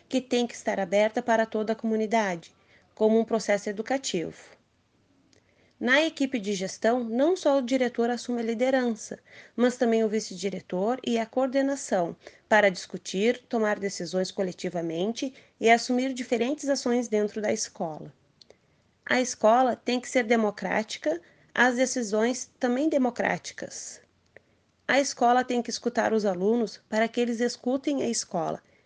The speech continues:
Deve haver respeito com todos os membros,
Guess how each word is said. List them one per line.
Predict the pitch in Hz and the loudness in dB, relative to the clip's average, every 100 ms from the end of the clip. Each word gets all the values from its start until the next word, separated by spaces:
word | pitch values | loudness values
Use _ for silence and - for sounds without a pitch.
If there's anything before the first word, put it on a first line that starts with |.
| _ - | _ 0
Deve | 226 220 | 4 4
haver | 196 196 | 4 2
respeito | 180 - - 185 226 254 262 | 0 -4 -2 -2 0 -2 -4
com | - 214 | 0 0
todos | 202 196 180 | 0 -2 -4
os | 220 254 | -4 0
membros, | 226 185 - - | 2 2 -4 -10